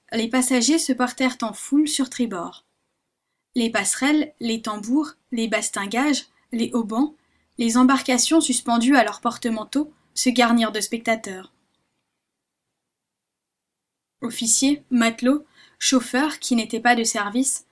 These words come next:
vinrent se ranger sur le pont. À deux heures,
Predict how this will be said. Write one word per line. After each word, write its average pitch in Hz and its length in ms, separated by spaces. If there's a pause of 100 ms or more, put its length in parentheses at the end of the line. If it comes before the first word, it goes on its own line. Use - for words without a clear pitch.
(180)
vinrent 240 260
se 247 100
ranger 220 280
sur 214 200
le 208 120
pont. 185 220 (1600)
À 214 100
deux 202 300
heures, 269 320